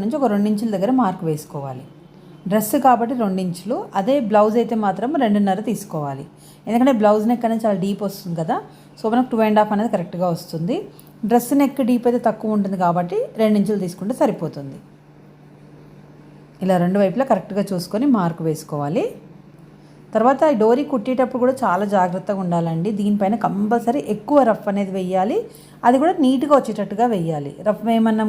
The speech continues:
కదా అని చెప్పేసి ఎటు పడితే అటు కుడితే కూడా దాని లుక్ అనేది పాడైపోతుందండి. So, మనము already డ్రెస్ కుట్టినప్పుడు ఒక కుట్టు అనేది కనిపిస్తుంది కదా, ఆ కుట్టు పైనే ఎగ్జాక్ట్ కుట్టు వచ్చేటట్టుగా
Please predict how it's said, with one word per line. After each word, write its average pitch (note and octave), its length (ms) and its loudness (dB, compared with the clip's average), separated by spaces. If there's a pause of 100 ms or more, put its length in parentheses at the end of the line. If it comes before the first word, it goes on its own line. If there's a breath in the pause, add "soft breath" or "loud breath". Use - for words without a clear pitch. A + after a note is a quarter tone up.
కదా G3+ 200 2
అని F#3 100 -4
చెప్పేసి G3 460 -6 (580 loud breath)
ఎటు A#3 160 0
పడితే C4 240 4
అటు B3+ 180 0
కుడితే A3 260 0 (140)
కూడా A3+ 160 0 (360)
దాని A3+ 220 2
లుక్ A#3+ 220 -2
అనేది B3+ 240 2
పాడైపోతుందండి. F3+ 840 -2 (460 loud breath)
So, - 60 -2 (140)
మనము C4 340 4 (260)
already B3 360 2 (160)
డ్రెస్ A3+ 240 -2
కుట్టినప్పుడు B3+ 340 2
ఒక C4 140 -8
కుట్టు B3+ 220 2
అనేది A3 200 2
కనిపిస్తుంది F#3 540 -4
కదా, B3+ 160 0 (480 loud breath)
ఆ A#3 40 4 (120)
కుట్టు A3 340 -2
పైనే C4 320 4 (160)
ఎగ్జాక్ట్ A#3+ 480 0
కుట్టు A#3 220 -4
వచ్చేటట్టుగా F#3+ 500 -2